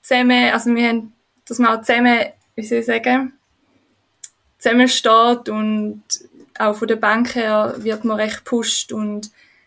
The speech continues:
eigentlich als ganzes Team probiert der Gegner so ein bisschen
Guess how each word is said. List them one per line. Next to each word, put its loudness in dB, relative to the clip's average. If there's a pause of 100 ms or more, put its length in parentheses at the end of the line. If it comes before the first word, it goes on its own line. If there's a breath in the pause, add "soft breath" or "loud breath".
(540 soft breath)
eigentlich -2
als -2
ganzes -2
Team -4
probiert -2
der -2
Gegner -6
so -10
ein -16
bisschen -12